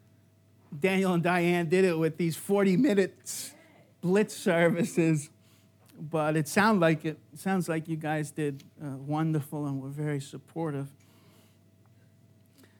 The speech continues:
Uh, Psalm thirty-one, verse nineteen.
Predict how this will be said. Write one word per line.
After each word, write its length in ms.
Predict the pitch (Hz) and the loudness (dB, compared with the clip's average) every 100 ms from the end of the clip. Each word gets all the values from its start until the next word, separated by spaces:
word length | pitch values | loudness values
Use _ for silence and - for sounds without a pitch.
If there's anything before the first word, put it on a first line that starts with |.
| _ - | _ -10
Uh, 300 | 143 143 139 - | -6 -4 -6 -6
Psalm 440 | - 233 294 285 | 0 2 4 4
thirty-one, 540 | 254 247 247 233 226 | 4 4 4 2 2
verse 420 | 202 202 190 - 180 | 2 2 2 0 -2
nineteen. 920 | 180 175 170 - 175 151 135 127 | 2 2 0 0 2 4 4 0